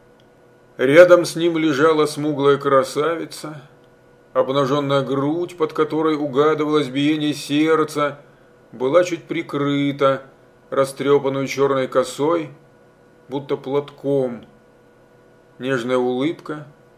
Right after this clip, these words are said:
блуждала на ее лице, и от чего-то подрагивали длинные выгнутые ресницы. Какое-то время он зачарованно смотрел на красавицу.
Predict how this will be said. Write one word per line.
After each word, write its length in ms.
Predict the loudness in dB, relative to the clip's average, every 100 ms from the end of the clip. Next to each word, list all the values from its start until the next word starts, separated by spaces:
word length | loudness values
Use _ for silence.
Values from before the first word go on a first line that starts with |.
| -16
блуждала 640 | -8 -6 -2 0 2 2
на 80 | -2
ее 240 | -4 -2
лице, 640 | -4 -6 -6 -4 -2 -2 -6 -16 -20 _ _ _ _ _ _ -4
и 80 | 0
от 120 | 0
чего-то 380 | 0 0 2 2
подрагивали 760 | 2 2 4 4 2 -2 -4
длинные 760 | -6 -4 -4 -4 -6 -4 -2 0
выгнутые 560 | -2 -4 -6 -6 -4
ресницы. 720 | -4 -8 -10 -8 -8 -10 -14 -16 -20 -20 _ _ -20 _ _ _ _ _ _ _ _ -10
Какое-то 460 | -6 0 2 2
время 480 | -2 0 0 -2 -2
он 100 | -6
зачарованно 640 | -6 -4 -2 0 0 -2 -4
смотрел 580 | -6 -6 -4 -4 -4
на 120 | -4 -6
красавицу. 880 | -6 -4 0 2 2 0 -8 -18